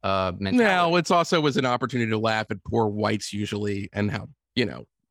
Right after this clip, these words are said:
Speaker 2: how, i-, i-, there was a meme about this that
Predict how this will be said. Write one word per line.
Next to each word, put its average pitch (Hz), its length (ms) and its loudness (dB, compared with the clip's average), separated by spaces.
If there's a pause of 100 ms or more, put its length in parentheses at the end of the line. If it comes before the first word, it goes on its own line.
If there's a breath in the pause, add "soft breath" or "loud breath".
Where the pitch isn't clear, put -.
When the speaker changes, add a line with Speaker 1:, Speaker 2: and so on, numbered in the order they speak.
Speaker 2:
how, - 240 -6
i-, 139 300 -8
i-, 151 140 -10 (120)
there 165 160 0
was 165 180 0
a 135 240 0
meme 156 380 4
about 101 360 -2
this 104 180 -4
that 110 160 -2